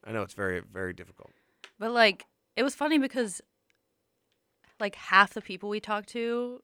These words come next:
Speaker 2: like, used to do Eagle Eye.
Speaker 1: Really?
Speaker 2: Yeah, like, they were, like, they were, like,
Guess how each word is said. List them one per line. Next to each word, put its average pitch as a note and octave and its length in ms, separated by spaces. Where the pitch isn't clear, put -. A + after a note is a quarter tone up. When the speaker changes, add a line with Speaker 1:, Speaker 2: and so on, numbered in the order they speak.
Speaker 2:
like, F#3+ 240
used F#3+ 220
to F3+ 60
do F3+ 100
Eagle E3 260
Eye. A#3+ 300
Speaker 1:
Really? B2 360
Speaker 2:
Yeah, B3+ 340
like, A3 220
they A3+ 80
were, A3 100
like, G3+ 320
they A3 140
were, A#3 80
like, G3+ 260